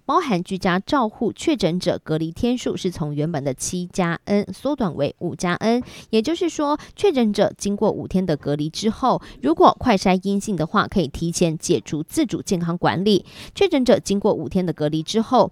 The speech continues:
不管是阴性还是阳性的快筛，都可以出门，但是要参与二十六号选举投票，至少要在十一月二十号之前完成通报的确诊者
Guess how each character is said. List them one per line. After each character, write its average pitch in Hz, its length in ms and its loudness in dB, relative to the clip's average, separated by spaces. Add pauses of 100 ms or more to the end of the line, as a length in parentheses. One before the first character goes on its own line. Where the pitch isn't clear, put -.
不 196 80 0
管 - 200 0
是 - 280 0
阴 220 200 -2
性 214 300 -2
还 185 180 -8
是 180 180 -6
阳 120 140 -2
性 170 160 -2
的 127 80 -6
快 185 200 0
筛， 196 280 4 (200)
都 311 120 4
可 311 140 0
以 294 80 4
出 - 220 -4
门， 175 340 2 (240)
但 392 160 4
是 359 140 0
要 285 120 2
参 269 360 -2
与 262 260 2
二 240 140 2
十 190 120 -4
六 175 140 2
号 170 180 0
选 160 220 -2
举 170 100 -6
投 151 200 -6
票， 196 340 2 (160)
至 208 140 -4
少 165 160 2
要 165 120 2
在 156 220 0
十 156 200 -6
一 151 160 -4
月 185 120 4
二 196 160 2
十 - 160 -2
号 156 160 -4
之 - 160 -4
前 175 380 4 (220)
完 233 220 2
成 196 220 2 (100)
通 190 220 -2
报 196 180 2
的 - 160 0
确 - 160 -2
诊 151 220 -2
者 175 140 2